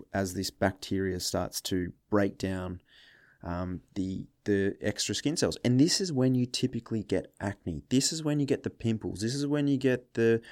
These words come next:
the whiteheads. This is when you get all of the stuff that we would commonly associate with pimples or acne. Now, most people, a lot of people get, uh, acne in their teen years, and one of the ways,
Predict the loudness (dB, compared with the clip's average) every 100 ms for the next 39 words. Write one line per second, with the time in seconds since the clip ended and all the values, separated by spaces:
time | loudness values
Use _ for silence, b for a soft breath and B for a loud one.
0 | B B _ -2 4 4 4 -2 -6 -4
1 | -2 -2 0 0 2 0 0 2 4 4
2 | 2 -2 0 -2 -2 -6 -2 0 0 -2
3 | -4 -4 -2 -4 -4 -4 -4 -4 -4 -4
4 | -6 B B B B -2 -2 0 -2 -2
5 | -6 -4 -4 -6 -10 -10 B B B B
6 | B 0 2 2 -2 _ _ _ _ _
7 | _ -20 B B B _ 4 4 4 2
8 | 2 2 6 6 4 2 4 2 0 -6
9 | -4 -4 -4 -2 -2 -2 -4 -8 _ -2
10 | -2 -2 -4 -4 -4 -4 -4 -4 -4 -4
11 | -6 B B B B _ -10 -2 0 2
12 | 4 6 6 4 2